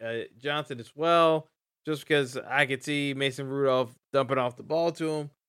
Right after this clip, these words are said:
But I don't like the, this Detroit side because I think the Steelers defense is good enough to shut down this offense.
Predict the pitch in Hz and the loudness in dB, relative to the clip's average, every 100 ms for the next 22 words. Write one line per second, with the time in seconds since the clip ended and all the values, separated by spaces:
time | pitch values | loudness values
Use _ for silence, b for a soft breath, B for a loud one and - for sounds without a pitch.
0 | _ - 160 202 269 277 269 262 247 233 | _ -4 0 4 4 6 4 4 0 -4
1 | 220 214 190 226 226 180 139 135 170 175 | -6 -12 -2 0 2 2 -2 0 2 2
2 | 170 226 202 - 208 202 190 - 175 - | 0 -4 -6 -2 2 4 2 -2 -6 -4
3 | 170 147 151 131 180 185 175 147 - 180 | -6 -4 -6 0 0 2 0 -2 -6 -6
4 | 170 165 170 160 147 - - 165 214 - | -4 -8 -6 -4 -6 -8 -12 -6 -6 -6
5 | 151 139 123 | -8 -8 -10